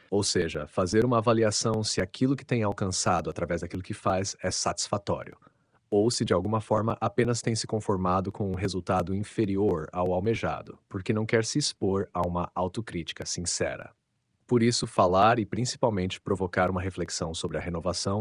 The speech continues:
se faz tão necessária hoje. Tem a ver com a reavaliação dos próprios valores, uma autoanálise dos próprios propósitos de vida.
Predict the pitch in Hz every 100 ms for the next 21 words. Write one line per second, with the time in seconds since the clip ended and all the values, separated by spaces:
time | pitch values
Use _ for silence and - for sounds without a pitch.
0 | 113 - - - - 117 117 104 - -
1 | 135 131 123 - - 95 85 85 - 80
2 | 71 - - _ _ _ _ _ _ _
3 | _ 98 98 95 95 - 90 87 110 104
4 | 101 95 - 92 95 - 87 - 90 92
5 | 87 76 - - - - _ _ _ 95
6 | 95 98 110 110 92 92 92 98 98 -
7 | 90 87 107 - - 95 - 80 85 -
8 | 90 90 82 - -